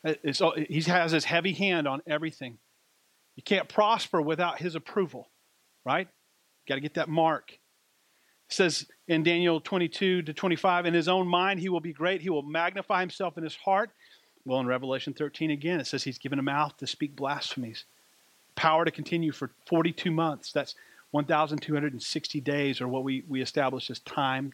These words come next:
times, and half a time, right? The text in Daniel says, "Without warning, he will destroy many." Better translations, uh,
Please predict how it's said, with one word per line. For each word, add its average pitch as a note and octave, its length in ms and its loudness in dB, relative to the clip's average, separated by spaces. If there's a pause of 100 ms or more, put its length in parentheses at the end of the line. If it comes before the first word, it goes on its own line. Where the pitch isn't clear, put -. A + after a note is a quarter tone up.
times, B2+ 640 -4 (540)
and B2 140 -6
half B2+ 320 -2
a - 20 -14
time, A#2+ 380 -8 (100)
right? B2 280 -6 (1400)
The C#3+ 60 -10
text - 300 2
in D#3 80 4
Daniel D#3+ 300 4
says, D#3 240 0
"Without D#3 260 4
warning, D#3+ 360 0
he D#3+ 100 -6
will D3+ 100 -6
destroy D#3+ 400 -2
many." D#3 380 -4 (920)
Better D3+ 220 4
translations, D#3 920 0
uh, C3+ 320 -2